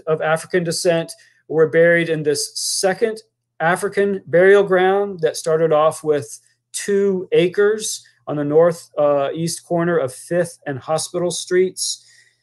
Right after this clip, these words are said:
This is perhaps the largest and longest serving burial ground for the enslaved in the nation.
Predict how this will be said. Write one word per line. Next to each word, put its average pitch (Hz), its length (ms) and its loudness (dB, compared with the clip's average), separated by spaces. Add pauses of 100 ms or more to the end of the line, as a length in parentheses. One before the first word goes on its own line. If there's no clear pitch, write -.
(160)
This 202 240 0
is 196 280 6
perhaps 175 560 -2
the 165 140 -4
largest 170 920 2
and 147 180 -4
longest 170 640 0
serving 180 880 -2 (220)
burial 165 360 2
ground 165 540 -2
for 147 300 0
the 147 160 -4
enslaved 156 760 0
in 147 140 -6
the 131 80 -6
nation. 165 580 -6